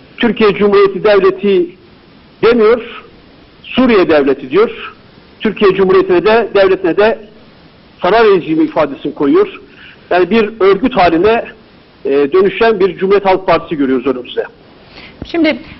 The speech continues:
Speaker 2: son olarak çok, e, önemli bir görüşme gerçekleşecek yarın Rusya'yla. E, çok kritik de bir görüşme. E, bu görüşme öncesi bu çıkışı tam olarak nasıl yorumluyorsunuz aslında? Çünkü, e, yarın çok, e, Türkiye için de çok önemli bir görüşme bu.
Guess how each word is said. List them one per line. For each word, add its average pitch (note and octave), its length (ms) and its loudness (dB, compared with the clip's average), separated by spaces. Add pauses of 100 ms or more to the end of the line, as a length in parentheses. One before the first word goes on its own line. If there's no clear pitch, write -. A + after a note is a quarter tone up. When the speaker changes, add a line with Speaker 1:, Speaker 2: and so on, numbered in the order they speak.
(160)
Speaker 2:
son F#4 160 0
olarak A3+ 380 0
çok, C#4 320 -6
e, F#3+ 380 -2
önemli A#3+ 380 0
bir C4 100 2
görüşme A3 640 -2 (140)
gerçekleşecek D#3+ 880 -6
yarın D3 400 -2 (100)
Rusya'yla. F3+ 580 -2 (360)
E, F3 200 0
çok - 220 -6
kritik G#3+ 440 -4
de F3+ 100 -2
bir D#3 320 -4
görüşme. D#3 460 -4 (380)
E, E3+ 240 0
bu F4 120 2
görüşme D#4+ 380 0
öncesi C4+ 520 -2
bu G#4 120 0
çıkışı D4+ 600 -4
tam A3+ 160 0
olarak G3 280 0
nasıl F3+ 240 -6
yorumluyorsunuz D3+ 680 -2
aslında? C#3+ 500 -4
Çünkü, G3+ 220 -4
e, F3 320 -4
yarın G3+ 400 0
çok, B3 300 -4
e, E3+ 300 0
Türkiye A3 280 -2
için G3 240 -4
de D#3+ 60 -2
çok D#3+ 180 -8
önemli D3 280 -4
bir B2+ 60 -10
görüşme C#3+ 420 -6
bu. A#3 160 -2